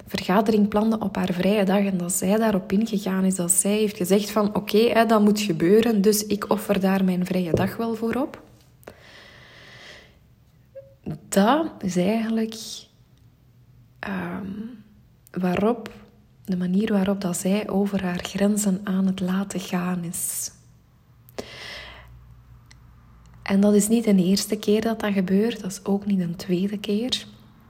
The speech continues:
Maar dat is al de zoveelste keer.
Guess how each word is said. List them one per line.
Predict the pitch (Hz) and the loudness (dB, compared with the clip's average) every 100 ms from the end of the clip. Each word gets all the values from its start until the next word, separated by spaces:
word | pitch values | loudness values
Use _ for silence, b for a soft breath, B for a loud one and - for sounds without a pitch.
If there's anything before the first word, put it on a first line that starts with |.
| - - - - | -20 -20 -20 -8
Maar | 190 196 | 0 2
dat | 185 185 | 2 2
is | 214 | 2
al | 214 214 165 | 4 2 2
de | 175 170 | 0 0
zoveelste | - - - 233 277 233 220 208 208 - | 0 4 10 10 10 8 6 6 2 -2
keer. | - 165 165 233 302 - - | -4 -4 0 -2 -2 -4 -6